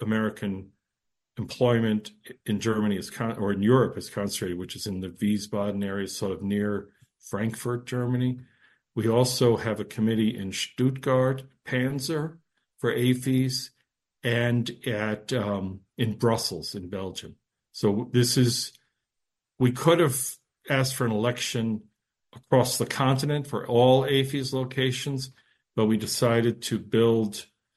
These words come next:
like, some momentum and some, and, and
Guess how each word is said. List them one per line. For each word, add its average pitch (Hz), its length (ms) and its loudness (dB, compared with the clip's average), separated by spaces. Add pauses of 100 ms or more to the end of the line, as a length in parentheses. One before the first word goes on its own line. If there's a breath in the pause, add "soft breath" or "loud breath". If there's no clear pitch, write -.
(380)
like, 107 200 -2
some 113 220 2
momentum 101 540 0
and 85 160 -10
some, 92 440 -6
and, 104 320 -8
and 117 220 -2